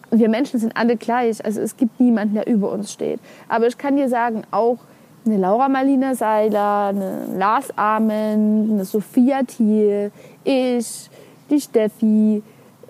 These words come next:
Jakob, der Stresscoach, der auch mal einen Burnout hatte. Also jeder Mensch hat die gleichen Gefühle wie du, denn wir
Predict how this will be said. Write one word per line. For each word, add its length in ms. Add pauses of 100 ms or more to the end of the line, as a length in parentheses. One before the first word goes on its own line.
(240)
Jakob, 500
der 160
Stresscoach, 1000
der 260
auch 200
mal 180
einen 160
Burnout 560
hatte. 320
Also 220
jeder 500
Mensch 540 (1040)
hat 160 (160)
die 80
gleichen 560
Gefühle 560
wie 200
du, 360 (220)
denn 180
wir 260